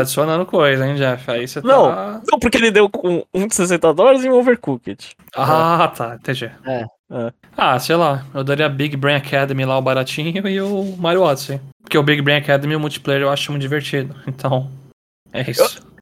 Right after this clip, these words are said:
Speaker 2: eu acho que eu arriscaria three D World e falar, "Pessoa gosta de gato." Pelo amor de Deus.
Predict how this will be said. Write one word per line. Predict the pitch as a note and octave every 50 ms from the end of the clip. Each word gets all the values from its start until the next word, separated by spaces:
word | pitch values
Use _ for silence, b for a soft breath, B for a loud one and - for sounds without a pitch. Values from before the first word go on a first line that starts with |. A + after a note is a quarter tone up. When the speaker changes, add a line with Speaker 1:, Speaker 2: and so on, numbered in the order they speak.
| _ _ -
Speaker 2:
eu | F3+
acho | G#3+ -
que | - A#3+
eu |
arriscaria | A3+ C4+ C#4+ - - B3 G3+ F#3 G3+ G3+
three | - - G3+ G#3
D | F3 G#3
World | F#3+ D3+ C#3 D3 D#3+ F3 F#3 E3+ F#3 F#3 F3+
e | F3
falar, | - - E3+ D3+ D3 C#3 C3+ - _ _
"Pessoa | - D3 - - - C#3 C3
gosta | B2+ C3 C#3 C#3+ D3+ D#3+ - - D#3 C#3+
de | C3+ C3+ C#3
gato." | C3+ - C#3 B2 A#2 C#3+ - - - - - - _ _ _ _ _ -
Pelo | C#3+ C#3+
amor | D3 C3 C3 C#3
de | C#3 B2
Deus. | A2+ - B2+ D#3+ - - -